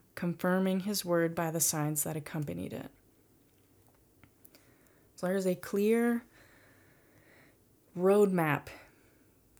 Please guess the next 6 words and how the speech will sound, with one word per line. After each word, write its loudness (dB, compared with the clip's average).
to 0
what -2
Jesus 4
is 0
telling 2
us 0